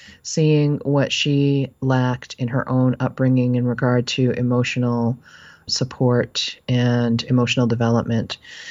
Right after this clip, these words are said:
seeing what she had wanted so badly for herself, how she longed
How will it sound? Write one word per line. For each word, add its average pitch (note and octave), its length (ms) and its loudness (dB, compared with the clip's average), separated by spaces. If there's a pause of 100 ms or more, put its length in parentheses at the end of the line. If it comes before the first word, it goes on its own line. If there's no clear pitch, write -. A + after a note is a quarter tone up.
(140)
seeing C3+ 600 4 (100)
what C3+ 340 0
she C#3 220 -2
had C3 160 -4
wanted B2+ 540 -2
so B2+ 180 -2
badly A#2+ 420 -2
for B2+ 180 -6
herself, A#2+ 600 -2
how B2+ 160 0
she C3+ 180 0
longed B2+ 440 2